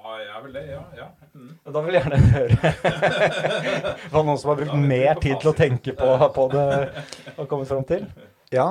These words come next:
Speaker 3: eh, jeg tror dette er et stykke unna fasiten, der vi, eh, selv, eh, det, det Apostolo, eh, har, har kommet frem til, men jeg kan i hvert fall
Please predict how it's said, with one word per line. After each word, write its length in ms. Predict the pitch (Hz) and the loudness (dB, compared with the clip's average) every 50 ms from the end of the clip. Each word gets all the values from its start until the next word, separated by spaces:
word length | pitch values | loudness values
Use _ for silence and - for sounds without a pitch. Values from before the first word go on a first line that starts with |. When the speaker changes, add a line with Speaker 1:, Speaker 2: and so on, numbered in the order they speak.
| 208 - _ | -2 -6 _
Speaker 3:
eh, 420 | - 143 143 151 147 147 147 147 151 175 - _ _ _ _ _ - | 0 0 2 2 2 2 2 0 -2 -4 -10 _ _ _ _ _ 0
jeg 180 | 151 147 151 147 - | 2 2 2 0 -6
tror 240 | 151 139 135 139 143 | -8 -6 -4 -4 -6
dette 300 | 139 135 139 135 - 156 | -4 -6 -6 -2 0 0
er 80 | 143 135 | 0 0
et 80 | 135 | -2
stykke 280 | - - 147 - 143 143 | -4 -6 -6 -4 -4 -4
unna 160 | 123 110 117 110 | -2 -2 -2 0
fasiten, 460 | - 104 98 - 101 - 143 156 156 | -2 -2 -2 -4 -8 -6 -6 -4 0
der 140 | 135 117 110 | 0 0 0
vi, 120 | 110 113 113 113 | 0 -2 -2 -2
eh, 400 | 113 113 117 117 113 113 110 110 | -2 -2 -2 -2 -2 -2 -4 -6
selv, 380 | - - - 120 117 117 113 113 | -4 0 0 0 0 0 -2 -2
eh, 180 | 110 110 110 - 139 127 117 | -2 -2 -4 -8 -14 -10 -2
det, 160 | 120 123 117 113 110 113 107 | 0 0 0 0 -2 -4 -2
det 160 | 107 107 104 104 107 104 107 107 | -2 -2 -2 -2 -4 -4 -4 -4
Apostolo, 720 | 117 117 113 - 120 - 117 113 104 104 104 104 104 104 104 | -4 -4 -6 -6 -12 -8 -8 -6 -6 -4 -4 -4 -2 -2 -2
eh, 480 | 104 104 104 104 104 104 104 104 107 104 101 | -2 -4 -6 -6 -8 -8 -8 -10 -10 -10 -6
har, 240 | - 107 107 107 110 - | -4 -2 -2 -2 -4 -2
har 160 | - 113 120 | -2 -2 -2
kommet 200 | - 131 113 98 | 0 -4 -8 -6
frem 120 | - 104 98 | -8 -10 -4
til, 160 | - 175 190 | -2 0 2
men 180 | 175 151 151 - - - - - - _ | 2 0 0 -2 -6 -16 -20 -20 -12 _
jeg 140 | - 131 - | -4 0 0
kan 100 | 160 151 | 2 0
i 60 | 143 | 2
hvert 80 | 117 | 4
fall 180 | 123 123 127 131 | 4 2 2 2